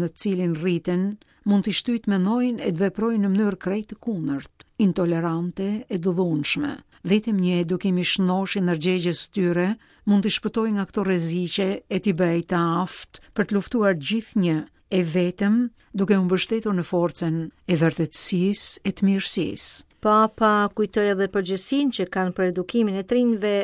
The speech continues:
Speaker 2: familja, shkolla edhe fetë, të cilat e kanë për detyrë të mësojnë vazhdimisht fëmijëve se Zoti është dashuri, është i drejtë e paqësor.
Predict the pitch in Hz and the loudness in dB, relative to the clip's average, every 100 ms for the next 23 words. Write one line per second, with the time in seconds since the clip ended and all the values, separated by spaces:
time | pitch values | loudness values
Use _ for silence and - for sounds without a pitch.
0 | - - 185 190 214 226 247 254 - - | -4 -6 -2 0 2 0 0 -2 -4 -2
1 | 180 180 180 185 196 233 - 202 180 - | 2 2 2 0 0 -2 -2 -2 -2 -4
2 | 185 - 220 208 196 190 185 233 233 220 | -4 -2 0 0 0 -4 0 0 2 0
3 | 185 185 185 220 226 220 190 185 - 226 | -2 -4 -2 0 0 0 -4 -4 0 2
4 | 202 185 175 208 214 196 185 208 - - | 2 0 0 0 -2 -2 -2 -2 -6 -10
5 | - 233 220 170 190 196 - 196 175 185 | 0 2 2 2 0 -2 -4 -4 -2 -2
6 | 214 226 226 208 175 202 196 208 185 175 | -2 0 0 -2 -2 -6 -6 -4 -2 -2
7 | 170 - - 185 - 175 165 170 185 185 | -4 -8 -8 -8 -6 -8 -4 -2 -2 -2
8 | 180 165 214 220 - - 160 156 | -6 -4 -6 -6 -6 -6 -4 -6